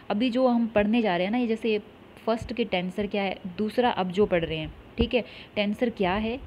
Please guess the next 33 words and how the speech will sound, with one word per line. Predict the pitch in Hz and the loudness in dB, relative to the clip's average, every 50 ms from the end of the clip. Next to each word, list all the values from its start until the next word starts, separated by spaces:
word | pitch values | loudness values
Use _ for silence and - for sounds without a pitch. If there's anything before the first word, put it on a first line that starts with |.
| - - - | -14 -6 -4
किस | 240 226 - - | -4 -2 0 2
में | 233 240 | 2 2
यूज़ | 214 180 185 185 208 202 - | 2 2 2 2 0 0 0
किया | - 226 226 | 2 2 2
जाता | 214 226 220 214 226 | 4 2 0 0 -2
है, | 233 233 277 277 - | -2 -2 -4 -4 -6
किस | - 233 - - | -6 -6 -4 -2
तरीके | 220 202 196 190 214 226 | -2 -2 0 -2 -2 -2
से | 226 262 | 0 0
लिखा | 220 180 175 - - 175 | 0 0 0 -2 -4 -4
जाता | 170 170 156 - - 160 | -4 -4 -6 -6 -4 -4
है। | 165 160 156 - - - - - - - - | -4 -4 -6 -8 -12 -16 -16 -16 -12 -4 -2
तो | 202 | -2
टेंसर | 180 - 190 190 190 196 196 - 233 226 | 0 0 0 0 0 0 0 0 0 2
एक, | 254 269 | 0 0
अ, | - - - - - - - 180 180 180 180 180 170 175 - - - 175 | -2 -6 -14 -20 -20 -12 -6 -4 -2 -2 -2 -2 -4 -6 -10 -10 -6 -4
जनरलाइज्ड | 185 190 190 196 196 202 226 220 - | -2 -2 0 0 2 2 0 0 0
फॉर्म | - 220 214 220 214 | 0 0 2 2 2
है | 226 240 | 0 0
अदिश | - 190 175 170 196 190 | 0 0 0 0 0 2
और | 214 202 | 0 0
सदिश | 196 - 190 175 180 208 208 - | 0 -2 -2 0 0 0 0 0
का, | - 240 254 277 269 - - | 0 0 -2 -2 -2 -2 0
और | 185 185 - | 0 0 0
इसका | - 214 196 - - 214 | 0 -2 -4 -2 0 0
यूज़ | 208 190 185 196 208 214 190 | 0 2 2 2 0 0 -2
जो | 180 180 208 226 | -2 0 2 2
है, | 220 214 196 220 | 4 2 2 0
अ, | 330 - - - - - - - 185 | -2 -6 -10 -16 -16 -16 -10 -6 -4
जैसे | 185 180 185 185 180 190 208 - 233 220 | -2 0 0 0 -2 -2 -2 0 0 0
जहाँ | 175 196 190 180 202 214 | 0 0 0 0 -2 -2
पर, | 214 208 214 214 | 0 0 2 2
अ, | 220 220 190 107 151 170 170 170 170 160 165 170 170 170 170 - - | 2 2 2 2 2 2 2 2 2 0 -2 -4 -4 -6 -6 -8 -12